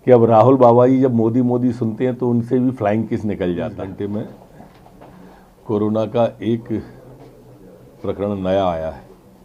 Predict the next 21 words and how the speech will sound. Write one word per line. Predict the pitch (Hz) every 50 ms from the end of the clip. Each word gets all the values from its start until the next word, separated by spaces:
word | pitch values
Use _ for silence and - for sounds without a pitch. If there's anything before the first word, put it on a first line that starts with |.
| _ _ - _ - - - - _ - - - _ - _ 82
दो | 85 92 104 110
लोग | 117 117 117 110 117 -
ठीक | - 110 104 104
होकर | - 98 90 - 101 95 95
के | - 117 117 123 - - - _ _ - - _ _ _ _ _ _ _ _ _ _ _ _ _ _ _ _ _ _ 104
अपने | 98 92 98 104 104 104
घरों | 95 90 92 98 104 104
और | 104 107 98
गंतव्य | 90 92 92 87 - 95 90 90 92 90
की | - 98 92
ओर | 90 85 85
गए। | 80 80 78 78 76 - - _ _ _ _ _ _ _ - _ _ _ _ _ _ _ _ _ _ _ _ _ _ _ _ _ _ _
संपूर्ण | _ - 120 107 101 92 113 117 120 113
प्रदेश | 117 107 98 104 110 107 107 -
में | 117 113
छह | 117 117 - - - 120 123 120
active | 110 - - - - 107 92 -
case | - 104 104 92 - - _ _ _ _ _ - -
वर्तमान | 87 92 98 95 92 - 101 98 98 95 92
में | 92 92 90 82
हैं। | 78 87 113